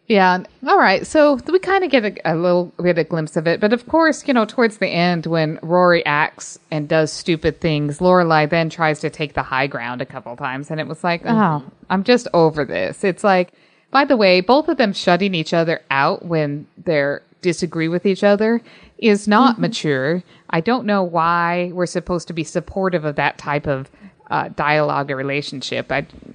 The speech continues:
Speaker 2: No, it's manipulation and it's passive aggressive and it's all the things that you don't want and all the things that aren't healthy. But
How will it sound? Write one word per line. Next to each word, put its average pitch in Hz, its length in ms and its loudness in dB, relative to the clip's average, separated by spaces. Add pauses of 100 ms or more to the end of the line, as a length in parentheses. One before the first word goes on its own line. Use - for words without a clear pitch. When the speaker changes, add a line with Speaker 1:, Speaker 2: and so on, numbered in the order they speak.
(100)
Speaker 2:
No, 208 320 2
it's 196 200 0
manipulation 139 960 2
and 127 160 0
it's 127 440 -4 (160)
passive 147 360 0
aggressive 127 680 0
and 135 100 0
it's 202 200 2
all 240 240 2
the 226 120 2
things 180 320 0
that 160 140 0
you 151 140 0
don't 147 360 2
want 143 400 2
and 131 180 0
all 151 220 2
the 147 120 2
things 143 280 0
that 139 160 -2
aren't 143 380 0 (340)
healthy. 202 460 0
But 294 320 2